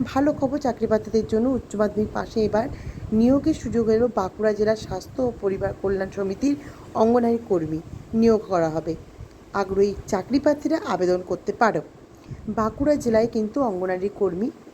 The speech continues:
নিয়োগ হবে, তার একটা বিজ্ঞপ্তি কিন্তু বেরিয়েছে। আর কি বলছে, শূন্যপদ, বাঁকুড়া জেলা স্বাস্থ্য ও পরিবার কল্যাণ সমিতিতে নিয়োগে দেওয়া হবে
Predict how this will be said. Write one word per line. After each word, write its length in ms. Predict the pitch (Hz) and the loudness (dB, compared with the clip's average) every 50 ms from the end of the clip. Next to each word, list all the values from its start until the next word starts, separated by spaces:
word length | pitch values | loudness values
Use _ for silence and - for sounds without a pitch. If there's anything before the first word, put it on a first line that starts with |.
| - - 208 | -8 -2 2
নিয়োগ 280 | 208 208 202 202 202 | 4 6 6 4 4
হবে, 280 | - 190 180 175 - - | 0 -2 -2 -2 -2 -4
তার 160 | - 208 185 | -4 -4 -6
একটা 200 | 180 170 - 196 | -6 -6 -8 -6
বিজ্ঞপ্তি 500 | 180 190 175 - - 180 - - - 175 | -6 -6 -8 -4 -6 -8 -8 -6 -10 -6
কিন্তু 280 | 175 180 170 175 269 254 | -4 -4 -2 -2 -2 2
বেরিয়েছে। 520 | 247 285 254 214 185 160 - - - - - - - - - - - - - - - - - - | 2 4 4 4 4 2 2 0 -8 -12 -14 -14 -20 -18 -16 -16 -16 -16 -18 -20 -20 -14 -4 -2
আর 120 | 226 247 | -2 -2
কি 160 | 240 - 294 | 0 0 0
বলছে, 420 | 254 285 294 285 285 - 311 320 330 - - - - - - | 2 4 4 2 2 0 -2 -2 -2 -6 -14 -20 -18 -14 -2
শূন্যপদ, 400 | - 269 247 226 202 - 185 165 160 - | 0 2 2 2 4 4 2 2 2 2
বাঁকুড়া 340 | 190 185 190 - 254 254 262 | -2 -2 0 0 -2 -2 0
জেলা 240 | 262 277 262 285 277 | 0 0 0 0 -2
স্বাস্থ্য 420 | - 233 208 208 202 - - 262 | -2 -6 -8 -8 -10 -8 -4 -2
ও 60 | 254 247 - | -2 -2 0
পরিবার 320 | 233 226 214 202 208 208 208 | -2 -2 0 2 0 0 0
কল্যাণ 340 | - - 202 196 185 185 | 0 0 0 2 2 0
সমিতিতে 500 | 185 - 190 180 185 185 220 208 - 240 | -2 -4 -4 -4 -2 -4 -4 -4 -2 0
নিয়োগে 420 | 220 202 190 190 185 180 185 180 - - - - - - - - - - - - - - - - - - - - - - - - - | 2 2 2 2 0 0 0 -2 -2 -4 -12 -20 -20 -20 -20 -18 -18 -18 -18 -18 -18 -14 -14 -14 -14 -14 -18 -20 -20 -20 -20 -2 2
দেওয়া 260 | 220 190 190 214 247 | 4 4 4 4 2
হবে 340 | 240 254 262 220 185 202 226 | 2 0 0 2 2 0 -2